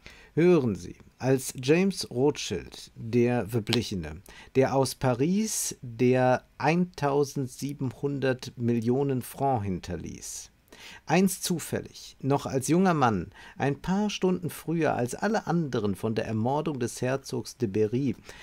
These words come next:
erfuhr und unverzüglich sofort die maßgebliche Stelle davon unterrichtete, hatte er allein damit auf einen Schlag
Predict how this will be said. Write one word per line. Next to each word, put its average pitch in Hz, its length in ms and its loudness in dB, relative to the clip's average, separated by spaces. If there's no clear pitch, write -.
erfuhr - 580 -6
und 127 200 0
unverzüglich 175 720 -2
sofort 143 600 -4
die 123 80 0
maßgebliche 139 1000 0
Stelle 160 380 4
davon 123 340 0
unterrichtete, 117 840 0
hatte - 280 -4
er 190 360 2
allein 139 400 4
damit 120 420 4
auf 123 280 0
einen 120 380 -2
Schlag 135 520 2